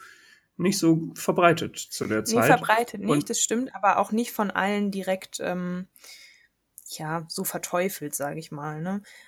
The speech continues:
Speaker 1: Ja,
Speaker 2: Weil das
Speaker 1: genau.
Speaker 2: wird ja oft, ähm, so dargestellt, sowieso ja das düstere Mittelalter.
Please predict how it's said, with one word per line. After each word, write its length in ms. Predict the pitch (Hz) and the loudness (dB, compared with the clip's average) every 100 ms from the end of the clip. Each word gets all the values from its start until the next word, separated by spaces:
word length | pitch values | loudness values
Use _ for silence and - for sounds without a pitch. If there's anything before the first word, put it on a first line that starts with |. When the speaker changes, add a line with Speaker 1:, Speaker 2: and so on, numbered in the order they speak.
| _ - | _ -8
Speaker 1:
Ja, 260 | 135 123 | 2 4
Speaker 2:
Weil 120 | 120 131 | 4 2
das 140 | 107 | 0
Speaker 1:
genau. 80 | 190 | 0
Speaker 2:
wird 160 | 185 | -2
ja 160 | 165 151 | -2 -4
oft, 320 | 165 - - | -4 -6 -8
ähm, 180 | - 165 | -6 -4
so 120 | 165 | -4
dargestellt, 640 | 160 160 165 170 - 160 160 | 0 0 0 -2 -4 -2 -2
sowieso 300 | 160 160 175 | -2 0 4
ja 100 | 175 | 4
das 240 | 170 160 | 2 -2
düstere 420 | - 214 - 175 185 | 0 0 -2 -4 -6
Mittelalter. 280 | 196 190 | -6 -6